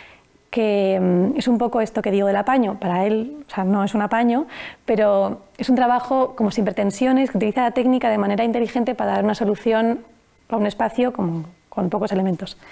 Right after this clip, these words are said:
Y muy fan. Pues la primera referencia con la que he trabajado, eh, es bastante trampa porque es una obra de mi padre. Es, eh, un estudio, casa estudio en Medinaceli, en Soria, y, mm,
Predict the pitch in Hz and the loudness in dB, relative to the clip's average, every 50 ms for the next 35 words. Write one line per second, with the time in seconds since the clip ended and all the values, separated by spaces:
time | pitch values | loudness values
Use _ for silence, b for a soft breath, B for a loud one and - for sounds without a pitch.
0 | B B B B B B B _ - 202 170 170 185 175 - - 156 156 - - | B B B B B B B _ -8 -8 -8 -6 -8 -8 -8 -12 -14 -16 -10 -6
1 | 202 226 220 180 - - 208 190 208 202 208 214 233 262 269 269 269 269 269 269 | -2 -2 -2 -2 0 0 -2 0 0 0 0 2 2 2 2 4 2 2 2 0
2 | 262 285 262 277 285 285 277 - - 339 285 269 269 269 - 254 254 247 254 262 | 0 0 0 2 2 0 0 -2 -2 0 0 0 0 0 0 0 0 0 -2 -2
3 | 220 254 262 269 254 - 277 269 285 294 - - - - - - 233 220 214 214 | 0 0 0 0 0 0 2 2 2 0 0 -4 -10 -8 -4 -2 0 0 0 0
4 | 214 240 233 220 - - - 349 269 226 208 - 240 240 240 247 247 254 240 262 | 0 0 -2 -2 -4 -6 -4 -2 -2 -2 0 0 0 0 0 2 2 2 2 2
5 | 254 240 214 208 208 - 226 220 226 233 233 214 196 190 208 190 190 190 190 185 | 0 0 -2 -2 0 0 0 2 2 2 2 2 0 0 0 0 0 0 -2 -4
6 | B B B B B B B B B - - 220 226 233 208 220 - - - 226 | B B B B B B B B B -4 0 0 0 0 0 -2 -4 -4 -2 0
7 | 208 208 208 240 262 233 247 247 247 - - 254 254 226 254 247 240 233 233 233 | 0 2 2 2 2 2 2 0 0 0 0 2 2 4 2 2 2 2 0 0
8 | 233 233 226 254 240 - - 254 240 247 247 240 233 214 208 208 202 202 - 254 | -2 -2 -2 -2 -2 0 0 2 2 2 2 2 2 2 2 2 0 0 0 0
9 | 254 247 233 220 196 - 247 247 240 240 240 330 - B B B B B B B | 0 0 0 0 0 -2 0 0 2 0 0 -2 -4 B B B B B B B
10 | B B _ - 226 220 214 208 202 196 196 190 190 190 185 185 185 185 185 185 | B B _ 0 2 2 4 4 4 2 2 2 2 2 4 4 4 4 4 4
11 | 190 190 190 208 294 | 2 2 2 0 -2